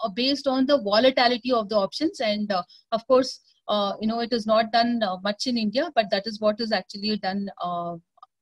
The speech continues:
uh, internationally. Um, I think, uh, this is what,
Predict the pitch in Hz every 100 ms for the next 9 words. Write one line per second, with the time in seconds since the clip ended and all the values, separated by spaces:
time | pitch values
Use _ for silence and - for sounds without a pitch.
0 | - _ _ 190 180 180 165 196 196 190
1 | 175 - 175 175 _ _ _ _ _ _
2 | _ 226 233 240 233 226 - _ _ 233
3 | 240 294 294 - 233 233 208 - _ -
4 | 254 294 247 247 254